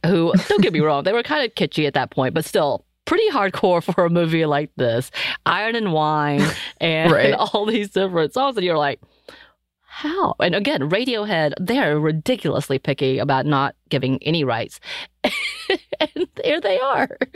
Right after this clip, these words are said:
Speaker 1: <laughs> in Twilight for
Speaker 2: Mm-hmm.
Speaker 1: teens. Okay.
Speaker 2: <laughs>
Speaker 1: Uh, but yeah, like this, I'm,
Speaker 2: Mm-hmm.
Speaker 1: I'm,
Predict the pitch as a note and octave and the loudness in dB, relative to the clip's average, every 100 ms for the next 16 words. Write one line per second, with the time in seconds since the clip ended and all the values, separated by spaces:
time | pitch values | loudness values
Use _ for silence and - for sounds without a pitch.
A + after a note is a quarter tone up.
0 | G4 C5 C5 - - - D4+ F4 A#4 A#4+ | -2 0 -4 -4 -6 -2 -4 0 0 0
1 | G4 D#3+ D3 - - - - - F3 F3 | 0 0 -2 -6 -14 -14 -8 2 6 6
2 | - F3 F3 F3+ - - - _ - G#4 | 6 6 6 4 -2 -18 -18 _ 0 0
3 | - C#3+ F3+ F#3 F3+ - - - F#3+ F3+ | 2 -2 2 2 2 -2 -4 2 4 4
4 | E3+ E3 D#3 - - A#3+ C4+ G#4+ - G#2 | 2 0 0 0 2 2 2 0 -2 0
5 | F3+ F#3+ G3+ D4+ G#3 A3+ C#4 D#4 E4 F#4 | -2 0 -2 0 0 0 2 0 2 0
6 | C4+ | -2